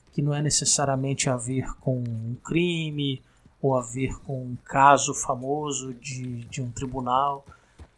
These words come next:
O primeiro, a primeira indicação, por exemplo, o primeiro vídeo tem Das Casas Mais Incríveis do Mundo, que é maravilhoso, é sensacional. E tem o Battlefish, que é o vídeo que eu vou falar hoje, que tem a ver com essa enquete.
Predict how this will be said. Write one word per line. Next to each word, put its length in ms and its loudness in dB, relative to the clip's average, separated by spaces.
O 140 0
primeiro, 800 6
a 60 4
primeira 320 2
indicação, 560 0
por 120 2
exemplo, 280 -4
o 40 -4
primeiro 320 2
vídeo 360 -4
tem 680 -4
Das 320 4
Casas 420 6
Mais 240 4
Incríveis 440 2
do 80 0
Mundo, 340 4
que 160 -8
é 60 -2
maravilhoso, 1300 4
é 40 -16
sensacional. 1040 0
E 80 -2
tem 280 -2
o 120 -4
Battlefish, 1040 2
que 80 -4
é 40 2
o 80 0
vídeo 300 -8
que 60 -6
eu 60 -2
vou 120 -4
falar 300 2
hoje, 320 -4
que 100 -18
tem 140 -4
a 60 0
ver 180 -4
com 100 0
essa 200 2
enquete. 600 -4